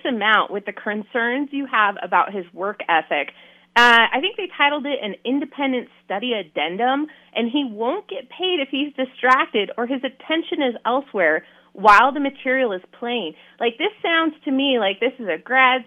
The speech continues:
student, possibly in college, maybe taking an elective. This doesn't sound to me like franchise quarterback contract stuff. Maybe I'm out of the loop on that. I don't study a whole lot of contracts,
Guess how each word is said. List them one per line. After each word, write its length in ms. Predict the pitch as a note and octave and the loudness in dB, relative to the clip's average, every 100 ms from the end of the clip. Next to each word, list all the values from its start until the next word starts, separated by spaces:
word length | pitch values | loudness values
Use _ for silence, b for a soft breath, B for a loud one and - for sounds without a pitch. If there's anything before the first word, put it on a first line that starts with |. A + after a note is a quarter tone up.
| _ | _
student, 560 | - C4 B3+ B3 A#3 - | -8 -6 -2 -2 -2 -2
possibly 480 | G3 F3+ G3 F3+ E3 | 0 0 -4 -10 -10
in 100 | D#3 | -10
college, 600 | - B3 B3+ A#3 A3+ G#3+ | -2 2 2 2 0 -2
maybe 320 | G3 E3+ E3 E3+ | -4 -4 -6 -6
taking 320 | F3+ E3+ D#3+ | -8 -8 -8
an 160 | D#3 | -8
elective. 640 | C3 A#2 A3+ B3+ - A#3+ A#3 - b - | -8 0 2 2 2 2 2 -2 b -4
This 120 | D4 | 0
doesn't 300 | A4 A#4 - - | 2 2 -2 0
sound 320 | C4 C#4 C#4+ | 2 2 0
to 80 | D4 | -4
me 200 | B3 A3+ | -4 -2
like 180 | G3+ F3+ - | -2 -4 -4
franchise 520 | A3+ A3 A3 G#3+ G3 - | -6 -6 -2 -2 -2 -8
quarterback 680 | - G3+ F#3+ F3+ E3 - | -8 -6 -4 2 2 2
contract 580 | - E3+ E3+ - D3 - _ | -2 0 0 -2 -4 -4 _
stuff. 240 | F3 D3 - b b b | 2 2 0 b b b
Maybe 340 | E3 F3 G3+ B3 | -2 0 2 2
I'm 180 | B3 | 2
out 160 | B3 B3+ | 2 2
of 100 | A#3+ | 0
the 80 | G#3+ | -6
loop 300 | G#3 A#3+ C#4+ | -8 -6 -4
on 160 | D4 | -4
that. 160 | D4 D#4 | -2 -2
I 80 | G#3 | -4
don't 200 | F#3 - _ | -6 -10 _
study 260 | E3 F#3 A3 | -10 -8 -6
a 80 | |
whole 240 | A#3+ B3 B3 | -6 -4 -2
lot 180 | A#3 G3+ | -2 -2
of 100 | - | -4
contracts, 680 | G#3+ A3 B3+ D4 D4 D#4+ | -6 -4 -6 -4 -2 -4